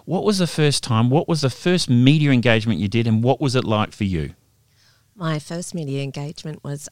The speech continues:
Speaker 2: a radio program, um, and it was absolutely petrifying. However, I knew that it was something that I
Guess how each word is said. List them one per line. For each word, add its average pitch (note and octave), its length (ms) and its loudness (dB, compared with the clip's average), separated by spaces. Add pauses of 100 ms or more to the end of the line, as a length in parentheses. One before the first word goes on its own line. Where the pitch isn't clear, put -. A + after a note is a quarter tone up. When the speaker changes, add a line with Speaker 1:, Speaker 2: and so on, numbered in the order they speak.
Speaker 2:
a D#3 100 -6
radio D3+ 480 -4
program, C3 680 -12 (180)
um, C#3+ 300 -12
and D3+ 100 -8
it C#3 80 -6
was A#2 160 -12 (720)
absolutely A#3 800 -4
petrifying. F3+ 760 -10 (400)
However, A#3 360 2
I G3+ 160 2
knew A3+ 340 0
that F#3+ 300 -4
it G3 140 -6
was F#3+ 140 -4
something F3+ 440 -4
that F3+ 200 -8
I F#3 140 -2